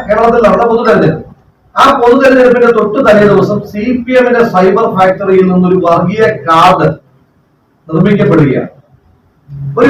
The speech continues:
വ്യാജ സ്ക്രീൻഷോട്ട്, ഒരു വ്യാജ ഗ്രൂപ്പ് ഉണ്ടാക്കി ഒരു മുസ്ലിം യൂത്ത് ലീഗ് പ്രവർത്തകന്റെ പേരിൽ ഒരു വ്യാജ സ്ക്രീൻഷോട്ട് ഉണ്ടാക്കി കാഫർ പരാമർശം വരും. അത് മുസ്ലിം യൂത്ത് ലീഗിന്റെ പ്രവർത്തകൻ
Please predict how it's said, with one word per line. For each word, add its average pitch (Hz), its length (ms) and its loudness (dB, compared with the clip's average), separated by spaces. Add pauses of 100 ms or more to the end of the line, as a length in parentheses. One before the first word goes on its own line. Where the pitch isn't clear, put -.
വ്യാജ 233 360 4 (140)
സ്ക്രീൻഷോട്ട്, 190 680 0
ഒരു - 160 -2
വ്യാജ 220 300 2 (120)
ഗ്രൂപ്പ് 185 280 2
ഉണ്ടാക്കി 170 340 0 (100)
ഒരു - 80 0 (100)
മുസ്ലിം 226 300 -8 (100)
യൂത്ത് 180 220 -4
ലീഗ് 202 240 -6
പ്രവർത്തകന്റെ 170 580 -2
പേരിൽ 147 220 -2
ഒരു 139 120 -10
വ്യാജ 170 200 0 (100)
സ്ക്രീൻഷോട്ട് 160 500 -6
ഉണ്ടാക്കി - 320 -6 (840)
കാഫർ 269 420 2 (100)
പരാമർശം 175 480 0
വരും. - 180 -6 (840)
അത് 277 120 4 (140)
മുസ്ലിം 277 340 0 (100)
യൂത്ത് 233 240 0
ലീഗിന്റെ 247 340 0
പ്രവർത്തകൻ 226 460 2